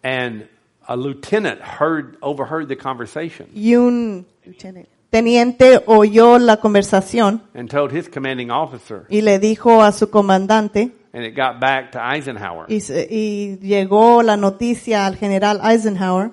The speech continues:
Speaker 1: And he called that guy in, had him in a cell,
Speaker 2: y lo, le habló a
Speaker 1: locked
Speaker 2: ese
Speaker 1: up.
Speaker 2: hombre y lo metió en la cárcel
Speaker 1: And he went in to talk to him.
Speaker 2: y fue a hablar con él.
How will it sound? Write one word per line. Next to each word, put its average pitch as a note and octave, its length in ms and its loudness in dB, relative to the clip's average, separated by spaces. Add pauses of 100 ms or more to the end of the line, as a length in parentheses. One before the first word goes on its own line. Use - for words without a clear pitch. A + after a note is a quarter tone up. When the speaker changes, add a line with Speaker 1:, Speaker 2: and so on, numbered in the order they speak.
Speaker 1:
And A#2+ 160 -10
he D3+ 160 -8
called C#3+ 440 -2
that B2+ 200 -6
guy B2+ 360 -4
in, D3 100 -8
had C#3 160 -8
him C3 120 -10
in A2+ 80 -10
a G2+ 60 -12
cell, A#2+ 520 -4 (140)
Speaker 2:
y G#3+ 140 -4
lo, G3+ 240 2
le G#3 220 -2
habló G3+ 420 2
a B3 100 4
Speaker 1:
locked D3+ 160 4
Speaker 2:
ese A3+ 100 2
Speaker 1:
up. A3 60 4
Speaker 2:
hombre A3+ 280 2
y G#3+ 40 0
lo G3 140 4
metió F#3+ 500 0
en A3 80 -4
la G3 140 -4
cárcel A#3+ 600 -2 (220)
Speaker 1:
And A#2 100 -12
he B2+ 60 -8
went C#3 240 -6
in C3+ 180 -6
to A2 200 -10
talk D3 340 -10
to A#2+ 100 -16
him. F#2+ 280 -16
Speaker 2:
y G3 100 -4
fue A3+ 220 0
a A#3 60 6
hablar A3 280 2
con G#3 180 0
él. F#3+ 320 -2